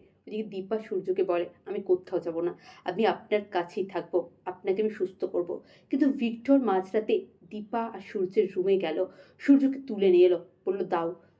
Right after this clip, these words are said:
তোমার কাছে যে পেন ড্রাইভটা আছে সেটা দাও।" সূর্য তো জানেই না কী পেন ড্রাইভ,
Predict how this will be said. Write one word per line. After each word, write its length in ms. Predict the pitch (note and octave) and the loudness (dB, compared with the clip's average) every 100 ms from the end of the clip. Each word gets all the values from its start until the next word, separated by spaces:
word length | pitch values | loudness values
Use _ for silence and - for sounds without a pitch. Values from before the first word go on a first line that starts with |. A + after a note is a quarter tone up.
| - | -6
তোমার 260 | G3 G#3 | -4 -2
কাছে 240 | G3+ F#3+ F#3 | -2 -4 -4
যে 160 | G3+ | -4
পেন 160 | G3 F#3 | 2 4
ড্রাইভটা 380 | F#3+ F#3+ F#3+ F3 | 6 2 0 -6
আছে 380 | D#3+ - - C4+ | -6 -8 -4 -4
সেটা 260 | - - | -4 -6
দাও।" 220 | F3+ F3+ - _ _ | -4 -4 -6 _ _
সূর্য 260 | D#4+ C#4+ | 0 4
তো 120 | F4+ | 6
জানেই 560 | D#4 - G#3 G3 C4 F4 | 4 2 0 4 6 8
না 280 | D4 F#3+ - - | 8 2 -2 0
কী 200 | D#4 G#4 | 4 4
পেন 220 | D#4 C4 | 4 2
ড্রাইভ, 220 | G#3+ F#3+ | 2 2